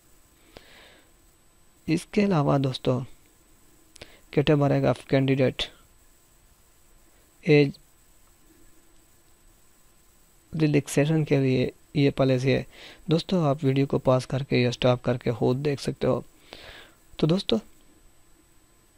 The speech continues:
इसका लास्ट डेट है छब्बीस दो दो हज़ार इक्कीस।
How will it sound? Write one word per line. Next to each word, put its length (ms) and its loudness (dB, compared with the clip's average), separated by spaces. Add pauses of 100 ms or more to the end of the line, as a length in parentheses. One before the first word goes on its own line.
(400)
इसका 320 2
लास्ट 460 2
डेट 300 0
है 320 -4 (640)
छब्बीस 380 4
दो 220 4
दो 140 2
हज़ार 260 0
इक्कीस। 340 -6